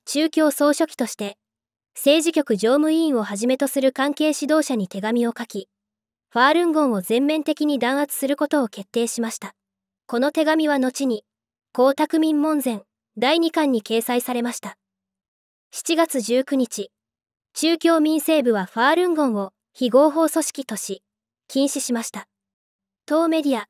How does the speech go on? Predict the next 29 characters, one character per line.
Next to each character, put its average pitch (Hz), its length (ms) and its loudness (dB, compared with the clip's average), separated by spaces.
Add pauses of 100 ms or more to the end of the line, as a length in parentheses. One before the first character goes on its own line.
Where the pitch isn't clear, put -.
(120)
人 294 240 0
民 330 220 0
日 339 180 -2
報 254 160 2
が 208 260 -6
八 - 280 -6
月 320 240 2
十 294 220 0
三 339 200 0
日 294 240 -2
に 208 100 -2
掲 226 200 -2
載 254 220 -2
し - 60 -10
た 262 120 -4
記 277 120 -4
事 247 120 -4
で 208 100 -4
は、 190 220 -6 (500)
四 - 180 -2
月 302 240 2
二 320 140 2
十 269 200 2
五 214 120 -2
日 214 240 -2
の 180 100 -2
陳 220 280 -2
情 233 200 0
は、 226 200 -4